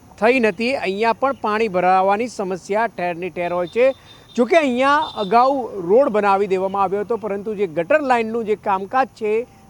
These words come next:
તે બાકી હતું. હવે રોડ ખોદીને ગટર લાઇનનું જે કામકાજ છે તે કરવામાં આવી રહ્યું છે. કહી શકાય કે જે પ્રમાણે પાણી ભરાવાની સમસ્યા અવારનવાર થતી હોય છે, ત્યારે અત્યારે, અ,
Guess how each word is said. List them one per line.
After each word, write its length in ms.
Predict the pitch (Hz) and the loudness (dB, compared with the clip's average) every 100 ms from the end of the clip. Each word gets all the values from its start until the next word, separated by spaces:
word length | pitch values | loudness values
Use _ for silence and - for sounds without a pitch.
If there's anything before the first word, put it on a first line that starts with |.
| 262 | 0
તે 320 | 254 277 294 - | 4 4 2 -8
બાકી 460 | 190 226 220 254 202 | 0 2 2 0 0
હતું. 280 | 165 170 131 - - - | 0 -4 -6 -16 -20 -6
હવે 440 | 180 226 320 294 208 | 0 4 4 4 2
રોડ 240 | 214 277 | 2 2
ખોદીને 540 | 247 208 208 226 233 277 | 2 0 0 0 0 0
ગટર 300 | 190 175 220 | 0 0 0
લાઇનનું 500 | 208 214 240 294 254 | 2 2 0 -4 0
જે 120 | 220 | -2
કામકાજ 480 | 226 196 190 254 196 | 0 0 0 0 -2
છે 300 | - 214 226 | -2 0 0
તે 200 | - 202 | -2 -4
કરવામાં 480 | 208 185 202 208 | -2 0 2 2
આવી 140 | 196 196 | 2 2
રહ્યું 220 | 202 202 | 0 -2
છે. 300 | 220 233 262 - - - - | 2 2 2 -2 -20 -20 -2
કહી 140 | 311 339 | 2 2
શકાય 420 | 254 233 240 269 | 0 2 2 2
કે 180 | - - | 0 -2
જે 160 | 233 | 0
પ્રમાણે 540 | 294 254 214 220 220 262 | -2 -2 0 2 2 2
પાણી 380 | - 208 233 269 | 0 0 2 2
ભરાવાની 480 | 202 202 208 214 | 2 4 2 0
સમસ્યા 640 | 254 214 190 190 208 233 240 | -6 -6 -6 -6 0 2 2
અવારનવાર 680 | 180 202 190 180 180 233 | 2 0 0 -2 2 2
થતી 280 | - 185 185 | 0 -8 -6
હોય 180 | 202 196 | -4 -4
છે, 180 | 170 196 | -4 -6
ત્યારે 520 | - 190 196 233 247 - - - | -2 0 2 2 0 -2 -14 -8
અત્યારે, 600 | 208 - 277 294 311 311 - - - | -8 0 4 4 4 2 0 -14 -4
અ, 300 | 208 240 254 | 2 4 6